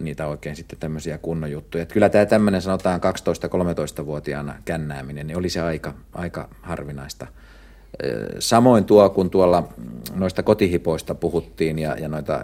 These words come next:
Glenn Miller-kappaleita, ja tuossa soi äsken tuo Olavi Virran, Virran kappale, se oli, se oli juuri muisto näistä luisteluilloista. Siellä oli Kimpisen urheilukentällä oli soittoiltoja, mentiin sinne luistelemaan, ja nämä oli just niitä kappaleita, joita,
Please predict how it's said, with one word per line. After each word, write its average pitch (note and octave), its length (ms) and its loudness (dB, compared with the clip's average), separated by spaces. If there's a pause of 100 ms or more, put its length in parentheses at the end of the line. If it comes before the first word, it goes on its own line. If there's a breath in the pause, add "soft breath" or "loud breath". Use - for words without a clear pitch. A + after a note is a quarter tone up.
Glenn E2+ 220 -4
Miller-kappaleita, E2 1120 0
ja F2 60 4
tuossa F2+ 280 2
soi F#2 240 4
äsken E2+ 340 0
tuo F2 220 4
Olavi E2 300 4
Virran, D#2 360 0 (760)
Virran F#2 300 4
kappale, F2 420 2
se - 140 2
oli, F#2+ 260 6
se G#2+ 120 2
oli F#2+ 160 4
juuri F#2+ 420 4 (440)
muisto F#2+ 520 0
näistä E2 600 -4 (560)
luisteluilloista. E2 1200 0
Siellä G2 200 0
oli F2+ 120 2
Kimpisen G2 600 2 (280 loud breath)
urheilukentällä D#2+ 800 2
oli D#2 140 -2
soittoiltoja, D#2 920 2
mentiin E2+ 320 -2
sinne F2+ 240 0
luistelemaan, C#2+ 760 0
ja D2+ 140 -8
nämä G#2 180 4
oli G2 120 6
just A2 220 2
niitä G2 280 2
kappaleita, D#2 600 -4
joita, D#2 280 -6